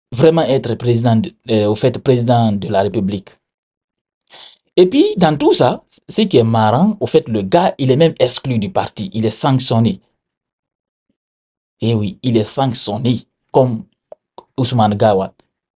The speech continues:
mais qui se dit, en tout cas, euh, d'être candidat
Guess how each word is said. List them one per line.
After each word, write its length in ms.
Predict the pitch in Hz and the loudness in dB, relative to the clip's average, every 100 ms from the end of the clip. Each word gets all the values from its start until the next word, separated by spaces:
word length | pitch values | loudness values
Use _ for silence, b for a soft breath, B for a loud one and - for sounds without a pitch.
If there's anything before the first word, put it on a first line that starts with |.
| _ _ _ _ _ | _ _ _ _ _
mais 220 | 110 113 | -2 -2
qui 120 | 110 | -4
se 120 | 107 98 | -6 -6
dit, 360 | 101 190 - _ _ _ _ _ _ _ _ _ _ _ _ _ _ _ _ | 0 0 -2 _ _ _ _ _ _ _ _ _ _ _ _ _ _ _ _
en 120 | 110 | -4
tout 120 | 107 | -2
cas, 320 | 98 127 - - _ _ _ _ _ 120 | 2 2 2 -12 _ _ _ _ _ 4
euh, 1500 | 117 113 110 101 90 82 50 - 69 57 60 53 62 64 78 | 4 4 2 0 -2 -4 -6 -8 -8 -8 -10 -10 -12 -14 -4
d'être 340 | 127 131 127 | -2 -2 -4
candidat 580 | - 139 120 123 151 | 0 0 2 2 0